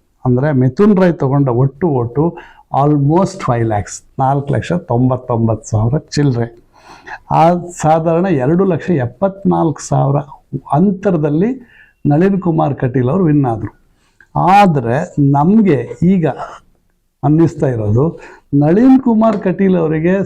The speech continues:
ಸರ್ಪ್ರೈಸಿಂಗ್ಲಿ ಟಿಕೆಟ್ ಸಿಗ್ಲಿಲ್ಲ. ಈ ಸಲದ ಟಿಕೆಟು ಕ್ಯಾಪ್ಟನ್ ಬ್ರಿಜೇಶ್ ಚೌಟ ಅವರಿಗೆ ಬಿ ಜೆ ಪಿಯಿಂದ ಟಿಕೆಟ್ ಸಿಕ್ಕಿದೆ. ಮತ್ತೆ ಕಾಂಗ್ರೆಸ್ಸಿಂದ ಕೂಡ ಚೇಂಜ್ ಮಾಡಿದ್ದಾರೆ. ಕಾಂಗ್ರೆಸ್ನಲ್ಲಿ ಲಾಸ್ಟ್ ಟೈಮ್ ಮಿಥುನ್ ರೈ ಇದ್ರೆ, ಈ ಸಲ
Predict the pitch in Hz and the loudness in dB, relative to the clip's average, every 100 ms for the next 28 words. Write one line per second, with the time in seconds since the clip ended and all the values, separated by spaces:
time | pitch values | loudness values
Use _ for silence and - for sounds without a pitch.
0 | - 139 151 - 208 220 220 220 190 190 | -4 -4 -4 -4 0 2 2 0 0 0
1 | 208 214 151 143 151 - 113 117 107 101 | 0 -2 -4 -2 -6 -2 -2 0 0 -4
2 | - _ _ _ _ _ _ _ 175 226 | -10 _ _ _ _ _ _ _ 0 2
3 | 214 208 180 156 156 147 160 143 160 180 | 4 2 0 0 -2 -2 -2 -2 0 -2
4 | 202 - - _ _ - 175 - - 185 | -4 -10 -20 _ _ -2 -2 -4 -2 0
5 | 165 123 143 151 214 220 - - _ - | 0 2 0 2 2 0 -8 -20 _ -2
6 | 156 170 170 - - - - - 143 170 | 2 2 2 -4 -6 -20 -20 -6 -2 2
7 | 156 170 135 143 180 180 175 135 131 147 | 2 2 0 0 0 2 2 2 0 0
8 | 123 117 135 - 107 - 104 - _ _ | -2 -2 -4 -4 -8 -8 -14 -16 _ _
9 | _ _ _ _ _ 214 220 247 196 196 | _ _ _ _ _ -2 0 0 2 2
10 | 214 196 - 165 160 - 147 151 185 185 | 4 2 2 2 0 0 2 2 0 0
11 | 135 131 120 113 107 110 113 143 160 170 | -2 0 0 0 -2 -2 -2 0 2 2
12 | 170 165 160 147 147 143 151 127 127 143 | 0 -2 0 2 0 -2 -2 0 0 0
13 | 214 196 160 131 107 113 139 143 - - | 0 2 4 2 0 0 0 -2 -10 -20
14 | _ 160 190 - 180 | _ 2 2 4 2